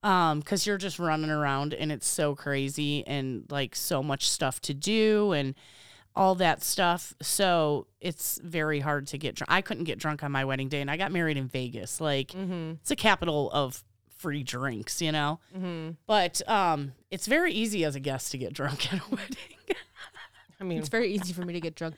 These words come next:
Speaker 3: period.
Speaker 2: Unless it's a
Speaker 3: I'm
Speaker 2: cash
Speaker 3: so
Speaker 2: bar.
Speaker 3: lightweight. <laughs>
Speaker 1: Even
Speaker 3: That's it.
Speaker 1: then, I always bring cash. If I know, like, usually it says on the invite, "Cash bar," you know?
Speaker 2: Yeah. Hmm.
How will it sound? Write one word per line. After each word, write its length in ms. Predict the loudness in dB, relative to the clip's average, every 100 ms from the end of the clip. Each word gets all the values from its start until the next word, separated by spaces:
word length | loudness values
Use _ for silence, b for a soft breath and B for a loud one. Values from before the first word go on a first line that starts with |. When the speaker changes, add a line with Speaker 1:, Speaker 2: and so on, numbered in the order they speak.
| -8
Speaker 3:
period. 440 | -6 -4 -4 2
Speaker 2:
Unless 220 | 6 8 8
it's 100 | 6
a 40 |
Speaker 3:
I'm 40 | 8
Speaker 2:
cash 280 | 10 10 8
Speaker 3:
so 80 |
Speaker 2:
bar. 300 | 10 10 10 8
Speaker 3:
lightweight. 200 | 4 2 2 2
<laughs> 1040 | 4 4 2 -2 -10 -8 -10 -10 -16 0
Speaker 1:
Even 240 | 2 6 6
Speaker 3:
That's 120 | 6
it. 140 | 6
Speaker 1:
then, 120 | 2 -4 _ _ _ _ _ _ _ _ _ 2
I 140 | 6
always 180 | 6 6
bring 180 | 2 0
cash. 320 | 0 -2 -2
If 140 | 0 4
I 80 | 6
know, 320 | 6 4 4
like, 200 | 2 2
usually 340 | 0 2 4 4
it 60 |
says 220 | 2 0 0
on 120 | -2
the 120 | -2
invite, 340 | -2 0 0 -2
"Cash 260 | -6 -6
bar," 320 | -4 -4 -4 -8 -8
you 140 | -4
know? 220 | -2 -2 -4
Speaker 2:
Yeah. 420 | -4 -4 -6 -10 -14 _ _ _
Hmm. 100 | -12